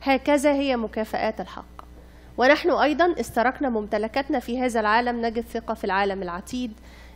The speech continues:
إن صرنا هنا في ضيق نجد راحة في السماء، وإن شتمنا من أجل الله نكرم هنا وهناك. عايزة نربط مع بعض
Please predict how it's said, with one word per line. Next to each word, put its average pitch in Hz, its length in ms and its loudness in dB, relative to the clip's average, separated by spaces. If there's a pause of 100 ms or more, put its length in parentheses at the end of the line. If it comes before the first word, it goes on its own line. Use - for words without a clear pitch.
(120)
إن 226 160 0
صرنا 254 400 -2
هنا 247 260 -4
في 233 140 -10
ضيق 226 360 -8
نجد 226 460 -4
راحة 220 340 0
في 214 120 -8
السماء، 202 540 -6
وإن 208 220 -4
شتمنا 247 520 -4
من 214 180 -8
أجل 226 240 -4
الله 220 420 -2
نكرم 233 680 -2
هنا 226 340 -4 (140)
وهناك. - 520 -12 (2500)
عايزة 330 380 6
نربط 294 460 2
مع 233 160 6
بعض 269 400 2